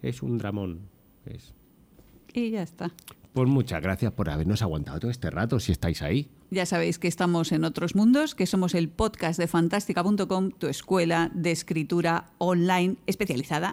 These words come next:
Speaker 2: en ciencia ficción, fantasía y terror. Que te pases por fantástica, escrito con P H punto com barra gratis, y ahí, si te gusta escribir, puedes encontrarnos a nosotros en una masterclass de casi cuarenta
Speaker 1: Mm.
Speaker 2: minutos, gratis, viéndonos y explicando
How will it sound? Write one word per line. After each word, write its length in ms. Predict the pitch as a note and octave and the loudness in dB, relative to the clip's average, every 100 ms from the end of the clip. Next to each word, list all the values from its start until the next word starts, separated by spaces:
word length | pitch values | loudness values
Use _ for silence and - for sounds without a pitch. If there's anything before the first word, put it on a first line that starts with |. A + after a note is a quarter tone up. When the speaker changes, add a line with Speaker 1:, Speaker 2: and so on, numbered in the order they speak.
| - | -2
Speaker 2:
en 100 | F3+ | -2
ciencia 220 | F#3 G#3+ | 0 0
ficción, 360 | A#3 A#3 A3+ A3+ | 0 0 -2 -2
fantasía 680 | G3 F3+ E3 F#3+ F3+ F#3+ - | -2 -2 -2 0 0 -2 -2
y 100 | A#3 | -2
terror. 360 | - - E3 - | 0 0 -2 0
Que 120 | A3 | -2
te 120 | F3+ | 0
pases 340 | - G#3 F#3 - | 0 0 0 0
por 220 | F#3 E3 | 0 0
fantástica, 480 | E3 E3+ F#3 E3+ C#3+ | 0 0 -2 -4 -4
escrito 280 | - E3 | -2 0
con 120 | E3 E3+ | 2 2
P 80 | F3 | 2
H 260 | E3+ E3 | 0 -2
punto 280 | F3 F#3+ F3+ | 0 0 0
com 220 | F3+ G3+ - | 0 -2 -2
barra 500 | E3+ G3 G3 D#3+ - | 2 4 4 2 0
gratis, 580 | F3+ G#3 G#3+ G3 G#3+ - - - | 2 2 2 2 0 -2 -14 -10
y 120 | - E3+ | -2 2
ahí, 200 | E3 D3+ | 2 0
si 160 | - | -4
te 80 | E3+ | -2
gusta 300 | E3 F#3 A3 | 0 2 2
escribir, 600 | G#3 - G#3 A3 A#3 A#3 | 0 0 2 4 4 2
puedes 380 | - E3 D#3 - | -2 -2 0 0
encontrarnos 1000 | D#3+ D3+ D#3 F3 - A3+ A3 A3+ C#4 - | 0 0 -2 -4 0 0 0 0 0 -2
a 60 | F3 | -2
nosotros 600 | D3+ A#3+ B3+ C4 C#4+ - | 0 0 0 0 -2 0
en 120 | F3 | 0
una 220 | E3 D3+ | 0 0
masterclass 680 | D3+ D#3+ G#3+ G3 - A3 G#3+ | 0 0 0 -2 0 0 0
de 100 | D#3+ | -4
casi 200 | E3+ D#3+ | -4 -6
cuarenta 500 | C3+ D3+ F#3+ G3+ A3 | -4 -2 0 2 4
Speaker 1:
Mm. 40 | |
Speaker 2:
minutos, 500 | A#3 C4 C4 C4+ D4 - - - - | 4 4 4 0 -2 -8 -20 -20 -4
gratis, 580 | F#3+ F3 G3+ B3 C#4 - F#3+ | 2 2 2 2 0 -2 0
viéndonos 640 | F#3 G#3+ A3 G#3+ A3+ A3+ - | 2 4 4 2 -2 -4 -4
y 140 | E3 | -2
explicando 760 | D3+ - D3 D#3+ G#3 A3 A3+ | -2 -2 -4 0 2 4 2